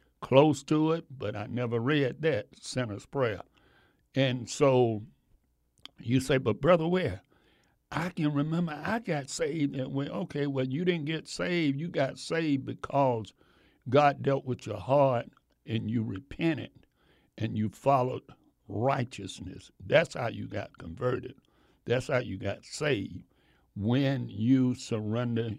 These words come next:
you to the dealing of the Holy, Holy Spirit." Amen. Uh,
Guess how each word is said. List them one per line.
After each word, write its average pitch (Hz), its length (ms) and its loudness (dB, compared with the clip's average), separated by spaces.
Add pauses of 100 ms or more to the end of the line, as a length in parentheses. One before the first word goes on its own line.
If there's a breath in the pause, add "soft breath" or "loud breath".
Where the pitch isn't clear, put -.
you 107 460 6 (800 soft breath)
to 110 440 2 (240)
the 104 260 0 (800)
dealing 127 580 4
of 110 200 2
the 98 100 -2
Holy, 117 380 2 (300)
Holy 120 400 0
Spirit." 101 560 -2 (540)
Amen. 139 440 -2 (840 soft breath)
Uh, 123 460 8